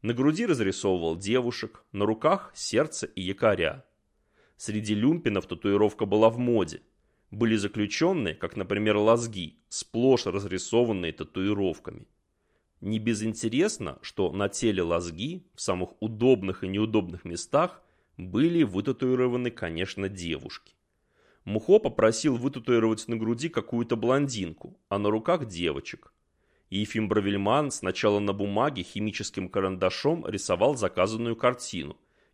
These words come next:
и прикладывал к телу, а на отпечатке уже начинал работать Каро.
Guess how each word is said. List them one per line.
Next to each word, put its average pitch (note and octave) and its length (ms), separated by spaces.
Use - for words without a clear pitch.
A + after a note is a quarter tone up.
и F#3+ 120
прикладывал A#2+ 720
к - 100
телу, D2+ 440
а G2+ 100
на F#2+ 120
отпечатке - 760
уже G2 240
начинал F2 520
работать E2 460
Каро. F2 380